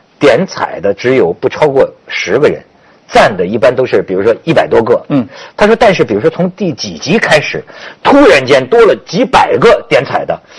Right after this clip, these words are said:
Speaker 1: 而且，啊，他，他这大数据啊，很有意思。”他说，“你看，很多人他是上来一秒钟就走了。”
Speaker 2: 对。
Speaker 1: 他不可能看你节目只看一秒钟，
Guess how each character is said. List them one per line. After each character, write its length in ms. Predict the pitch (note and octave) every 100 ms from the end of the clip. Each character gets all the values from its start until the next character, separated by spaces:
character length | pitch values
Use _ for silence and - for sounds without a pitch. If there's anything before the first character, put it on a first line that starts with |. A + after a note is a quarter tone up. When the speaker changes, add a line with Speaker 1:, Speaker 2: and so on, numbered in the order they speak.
| - -
Speaker 1:
而 180 | D3 D#3+
且， 120 | D3 -
啊， 140 | D#3+ F#3+
他， 160 | G#3
他 140 | A#3 G#3+
这 100 | G3
大 180 | -
数 140 | F3+ F#3+
据 160 | A3
啊， 80 | D3+
很 140 | A2+ A#3
有 80 | G3
意 140 | C3
思。” 100 | B2
他 80 | B2
说 60 | F3+
，“你 80 |
看， 180 | E3+ - - - -
很 180 | - G3
多 120 | B3+
人 240 | G3 E3 F3+ _ -
他 160 | - C4+
是 200 | G#3 E3
上 240 | - B3
来 100 | F3+ F#3+
一 200 | A#3+ A3+
秒 180 | B2+
钟 220 | G#2 G#3 G#3+ G#3+
就 100 | E3+
走 200 | - F2+
了。” 140 | D#2 - _ _
Speaker 2:
对。 120 | A#2+ -
Speaker 1:
他 80 | C#4
不 120 | D4+
可 140 | -
能 140 | C3 F3+
看 200 | - F#3+
你 80 | A2+
节 140 | A#2+
目 100 | E3+
只 140 | -
看 180 | G#2+ D#3+
一 80 | G#3
秒 220 | D3 E2
钟， 160 | G#2+